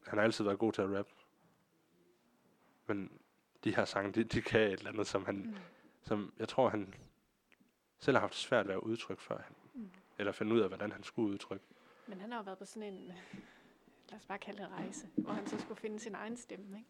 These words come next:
Speaker 1: Ja, det vil, øh, kom jeg til at tænke på, at du fortalte om Jeppe Skovgaard, som er søn af, nej, hvad, Joachim?
Speaker 2: Joachim Skovgaard,
Speaker 1: Ja.
Speaker 2: ja.
Speaker 1: Som også,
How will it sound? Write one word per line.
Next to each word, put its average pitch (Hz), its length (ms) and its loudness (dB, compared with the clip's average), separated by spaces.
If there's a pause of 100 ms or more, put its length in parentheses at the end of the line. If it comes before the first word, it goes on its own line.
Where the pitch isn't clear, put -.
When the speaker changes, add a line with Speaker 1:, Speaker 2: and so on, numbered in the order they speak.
Speaker 1:
Ja, 110 120 6 (460)
det - 20 -16
vil, 135 180 6 (220)
øh, 104 400 4 (560)
kom - 160 6
jeg 104 60 6
til 110 80 6
at 98 60 6
tænke 110 160 2
på, 113 60 6
at 101 80 2
du 113 120 4
fortalte 113 320 -4
om 98 120 -4 (480)
Jeppe 139 180 4
Skovgaard, 120 320 4
som 107 120 0
er 98 40 0
søn 107 380 -2
af, 98 120 -6 (760)
nej, 107 120 4
hvad, 107 240 -2 (120)
Joachim? 135 260 4
Speaker 2:
Joachim 240 360 -2
Skovgaard, - 320 -8
Speaker 1:
Ja. 165 60 6 (100)
Speaker 2:
ja. 220 60 -8 (420)
Speaker 1:
Som 113 160 2
også, 113 200 8